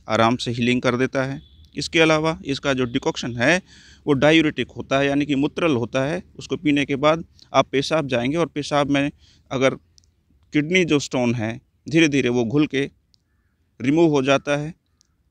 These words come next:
हाइपरटेंशन को कम करता है, कोलेस्ट्रॉल को डाउन करता है।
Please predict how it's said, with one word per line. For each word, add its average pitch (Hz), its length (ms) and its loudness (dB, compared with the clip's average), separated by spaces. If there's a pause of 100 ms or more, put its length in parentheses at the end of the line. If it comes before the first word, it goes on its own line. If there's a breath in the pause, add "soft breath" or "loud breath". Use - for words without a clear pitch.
(340)
हाइपरटेंशन 139 680 0
को 120 240 -10 (720)
कम 156 160 4
करता 151 340 -2
है, 151 200 -4 (1000)
कोलेस्ट्रॉल 156 420 2
को 120 200 -8 (280)
डाउन 143 280 6
करता 151 360 -2
है। 160 220 -8